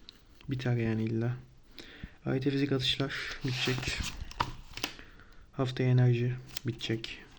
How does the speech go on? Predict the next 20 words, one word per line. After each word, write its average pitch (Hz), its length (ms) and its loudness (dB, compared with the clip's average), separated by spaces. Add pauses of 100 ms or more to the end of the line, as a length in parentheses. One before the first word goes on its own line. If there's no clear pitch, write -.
(400)
Sonra 110 260 0
itme 117 280 0
momentum 117 400 0
falan. 117 300 -2 (380)
Büyük 135 140 -2
ihtimal 143 260 2
bundan 139 300 0
daha 135 140 4
hızlı 135 180 4
ilerlerim 127 400 4
çünkü 123 380 0 (520)
tahmin 123 220 4
ettiğimden 123 400 4
çok 123 260 -2
daha 120 120 0
kolaymış 113 500 0
atışlar. - 500 -4 (760)
Yani 117 140 2
geçen 120 300 4
sene 127 380 4